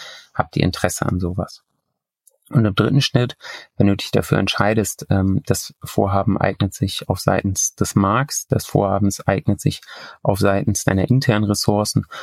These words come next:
und letztendlich du traust dich auch, dieses Wagnis umzusetzen, dann geht's letztendlich in die Phase der Umsetzung, die sehr, sehr stark davon abhängt, ähm, was für eine Plattform du realisierst, aber auch dafür gibt's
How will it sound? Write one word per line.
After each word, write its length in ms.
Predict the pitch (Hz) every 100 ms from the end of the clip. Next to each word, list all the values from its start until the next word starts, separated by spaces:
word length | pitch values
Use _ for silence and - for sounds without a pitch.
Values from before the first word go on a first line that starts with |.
| -
und 160 | - 104
letztendlich 600 | 104 - - 101 101 -
du 100 | -
traust 420 | - - 113 117
dich 160 | - -
auch, 160 | 95
dieses 340 | - 98 98 -
Wagnis 380 | 98 104 - -
umzusetzen, 720 | 120 - 107 98 - 104 98 - - _
dann 180 | - 95
geht's 260 | 95 98 -
letztendlich 480 | - - 98 98 -
in 100 | 98
die 80 |
Phase 360 | 98 98 95 98
der 160 | 92 -
Umsetzung, 680 | 117 113 104 - 101 98 - - -
die 100 | -
sehr, 220 | 92 98
sehr 140 | 95 95
stark 260 | - 90
davon 260 | - 90 87
abhängt, 540 | - - 92 92 - -
ähm, 260 | 92 92
was 140 | 98 -
für 120 | 110
eine 140 | 107
Plattform 460 | 101 - - - 98
du 120 | 95
realisierst, 800 | 95 92 92 95 98 101 - -
aber 180 | 98 90
auch 120 | -
dafür 360 | - - -
gibt's 420 | - - - -